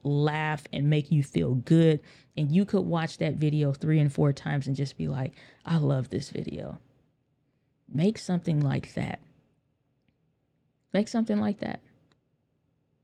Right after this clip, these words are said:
See what happens. Now, strategically, like I said, from a YouTube side of stuff, there's probably other things that could be done. But if point zero and the things that follow, like I said, don't kinda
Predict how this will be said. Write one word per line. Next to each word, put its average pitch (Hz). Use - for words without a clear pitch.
See 277
what 277
happens. -
Now, 170
strategically, 208
like 185
I 175
said, 175
from 175
a 156
YouTube 170
side 175
of 170
stuff, 175
there's -
probably 262
other 147
things 143
that 139
could -
be 147
done. 143
But 156
if 156
point 240
zero 190
and 151
the 143
things 180
that 156
follow, 160
like 147
I 147
said, 156
don't 151
kinda 156